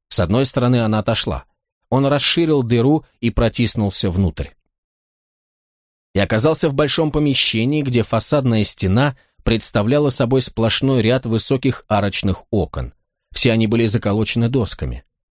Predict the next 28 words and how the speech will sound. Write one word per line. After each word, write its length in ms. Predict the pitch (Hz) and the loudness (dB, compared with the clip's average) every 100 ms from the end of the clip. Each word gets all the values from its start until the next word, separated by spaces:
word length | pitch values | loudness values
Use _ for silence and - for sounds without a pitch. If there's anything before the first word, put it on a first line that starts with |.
| _ | _
С 120 | - 110 | -2 0
одной 360 | 90 98 113 | 2 2 2
стороны 500 | - 123 123 131 131 - _ | 0 0 2 2 0 -6 _
тянулся 480 | - 127 139 131 135 | 0 2 2 2 0
длинный 500 | 101 107 139 143 139 | 0 0 2 2 2
ряд 240 | 127 135 | 2 0
выставочных 720 | 92 127 131 117 120 - 123 - | 0 -2 0 -2 -2 -2 -2 -2
стендов. 640 | - 127 87 67 64 - _ _ | -2 -2 0 -4 -8 -12 _ _
Стекла 360 | - - 170 156 | -2 -2 2 2
были 180 | 143 139 | 2 2
разбиты 600 | 139 120 131 190 - 92 | 2 0 0 -2 0 -2
и 220 | - 90 | 0 -4
полки 400 | - 139 113 98 | 0 0 0 -4
пусты. 540 | - 110 - 80 67 _ _ _ _ _ _ _ _ _ _ _ - | -4 -4 -4 -6 -6 _ _ _ _ _ _ _ _ _ _ _ -2
Ричард 400 | 120 135 147 131 | 0 2 2 2
медленно 560 | 123 147 143 120 95 | 2 2 0 0 0
провел 360 | 87 95 117 110 | 0 0 2 2
вокруг 380 | 104 120 123 104 | 0 0 -2 0
лучом 380 | 98 - 113 | -2 0 -2
фонарика 640 | 98 92 104 127 123 131 - _ - | 0 0 2 2 0 -2 -2 _ -6
и 80 | 98 | 0
на 140 | 110 | 0
пыльном 420 | - 151 143 135 127 | 2 0 2 0 0
полу 320 | 117 123 151 | 0 0 0
заметил 480 | 120 123 135 139 - | 2 2 2 -2 -2
отчетливые 800 | 107 - - 139 131 123 123 131 | -4 -2 0 0 0 0 2 2
следы 380 | - 107 95 95 | 0 -2 0 0
подошв. 580 | 98 95 - - - | -2 -2 -4 -6 -12